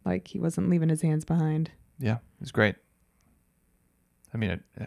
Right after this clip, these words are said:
Speaker 2: wh-, what else can we say? He's a good actor.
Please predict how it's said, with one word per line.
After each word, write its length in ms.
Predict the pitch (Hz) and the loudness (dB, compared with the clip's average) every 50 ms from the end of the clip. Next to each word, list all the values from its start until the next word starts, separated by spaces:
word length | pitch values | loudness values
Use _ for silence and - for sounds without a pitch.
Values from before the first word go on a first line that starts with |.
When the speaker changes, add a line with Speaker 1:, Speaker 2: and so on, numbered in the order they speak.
| - - | -10 -10
Speaker 2:
wh-, 200 | - - _ - | -12 -12 _ -4
what 120 | - 117 107 | -2 0 0
else 160 | 107 104 - | 0 -2 -4
can 140 | - - 104 | -6 -4 -4
we 60 | 98 | -4
say? 340 | - - 101 92 98 107 - _ _ _ _ _ _ _ _ _ _ _ _ _ _ _ _ _ _ _ _ _ _ _ _ - | -2 -2 0 0 -2 -4 -8 _ _ _ _ _ _ _ _ _ _ _ _ _ _ _ _ _ _ _ _ _ _ _ _ -10
He's 120 | 135 120 110 | -8 -6 -4
a 40 | 104 | 0
good 120 | 113 101 | 2 2
actor. 380 | 98 98 104 - - - 104 | 2 2 0 -2 -6 -6 -6